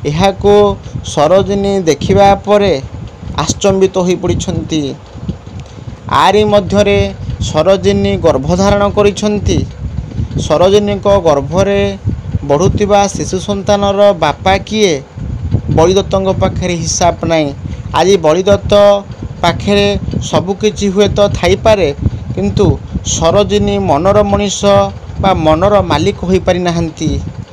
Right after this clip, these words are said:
ଏହି କଥାବସ୍ତୁକୁ ଆଧାର କରାଯାଇ ଦାନାପାଣି ଉପନ୍ୟାସଟିକୁ ରଚନା କରାଯାଇଛି। ସ୍ୱଳ୍ପ ଜ୍ଞାନ ମଧ୍ୟରେ ଦାନାପାଣି ଉପନ୍ୟାସକୁ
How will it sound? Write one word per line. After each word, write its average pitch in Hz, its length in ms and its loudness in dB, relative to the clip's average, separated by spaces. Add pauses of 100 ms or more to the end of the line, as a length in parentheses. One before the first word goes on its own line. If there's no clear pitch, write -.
(280)
ଏହି 175 120 2
କଥାବସ୍ତୁକୁ 196 920 0 (100)
ଆଧାର 170 460 2
କରାଯାଇ 202 580 4 (560)
ଦାନାପାଣି 185 560 0
ଉପନ୍ୟାସଟିକୁ 185 1080 -2 (720)
ରଚନା 170 440 0
କରାଯାଇଛି। 156 720 0 (1000)
ସ୍ୱଳ୍ପ - 400 -2 (160)
ଜ୍ଞାନ 147 320 0
ମଧ୍ୟରେ 196 560 2 (640)
ଦାନାପାଣି 190 600 0
ଉପନ୍ୟାସକୁ 196 800 -2